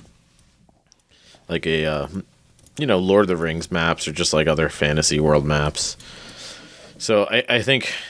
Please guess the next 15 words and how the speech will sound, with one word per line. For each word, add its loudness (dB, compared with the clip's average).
I 2
think 0
those 2
memories, 0
I, -2
I, -4
I -2
really 2
like 0
that -2
because 0
you're 0
able 0
to -10
take -4